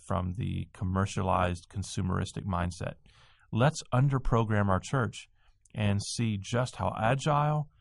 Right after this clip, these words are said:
how rejuvenated it might be in the gospel and out towards mission.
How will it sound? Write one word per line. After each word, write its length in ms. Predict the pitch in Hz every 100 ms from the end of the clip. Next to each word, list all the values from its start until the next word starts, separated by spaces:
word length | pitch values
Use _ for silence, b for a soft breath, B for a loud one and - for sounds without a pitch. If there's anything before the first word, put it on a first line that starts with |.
| _
how 140 | - 107
rejuvenated 880 | 98 90 113 120 120 92 90 85 -
it 120 | 107
might 300 | 104 92 90
be 220 | 107 143
in 240 | - 101 117
the 80 |
gospel 640 | 107 98 92 - - 92 95 b b
and 160 | - 95
out 220 | 92 -
towards 260 | - 90 87
mission. 380 | 85 85 -